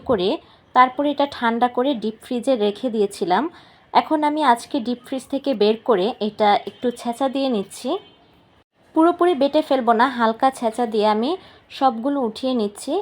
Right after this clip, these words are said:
এরপরে আমি কিছু মশলা বেটে নিব। গরম মশলা আমি বেটে নিচ্ছি। গরম মশলা গুঁড়ো থাকলে আরও ভালো, এই গরম মশলা বাটতে অনেক কষ্ট হয়। এরপরে আমি সব, আহ,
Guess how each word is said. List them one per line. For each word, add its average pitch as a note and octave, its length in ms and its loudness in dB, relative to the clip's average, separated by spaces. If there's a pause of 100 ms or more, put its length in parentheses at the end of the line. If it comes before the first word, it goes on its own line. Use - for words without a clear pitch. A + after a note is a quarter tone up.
এরপরে C4+ 360 0
আমি B3+ 180 0
কিছু C4 260 -10
মশলা A#3+ 400 -2
বেটে G#3+ 280 -4
নিব। G3 180 -2 (140)
গরম A3+ 280 2
মশলা A#3+ 320 -2
আমি C4+ 160 -2
বেটে A3 260 -2
নিচ্ছি। G3+ 380 -6 (520)
গরম C#4+ 280 4
মশলা D#4+ 320 2
গুঁড়ো B3+ 240 2
থাকলে C4 300 -2
আরও A#3 180 4
ভালো, G#3+ 400 2
এই B3 140 0
গরম A#3 280 0
মশলা B3+ 280 -2
বাটতে A3 460 0
অনেক G#3 280 0
কষ্ট - 280 -2
হয়। G#3 200 2 (360)
এরপরে C4+ 360 2
আমি D#4 140 -2
সব, C4 220 -2
আহ, A3+ 400 -4